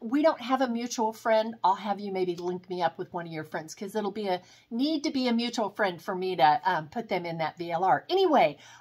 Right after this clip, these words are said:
I'm really excited. That's the way the V L R works.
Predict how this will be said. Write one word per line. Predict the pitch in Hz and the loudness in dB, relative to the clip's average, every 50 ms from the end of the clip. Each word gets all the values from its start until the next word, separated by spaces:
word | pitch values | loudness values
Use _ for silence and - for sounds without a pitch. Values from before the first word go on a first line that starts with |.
| - - | 2 6
I'm | 302 294 277 | 6 6 6
really | 285 302 311 349 392 | 6 4 4 4 4
excited. | 392 403 - - 320 262 254 254 254 262 262 247 254 | 2 0 2 6 8 8 10 8 8 6 4 4 6
That's | 233 214 233 - - | 6 6 6 6 4
the | 302 | 2
way | 339 339 330 | 2 2 2
the | 330 285 | 2 2
V | 247 294 294 | 2 4 6
L | 285 285 277 269 | 6 8 8 8
R | 247 240 240 233 | 8 8 8 6
works. | 208 202 202 202 202 202 202 - - - - | 4 2 0 2 2 0 0 -2 -8 -20 -20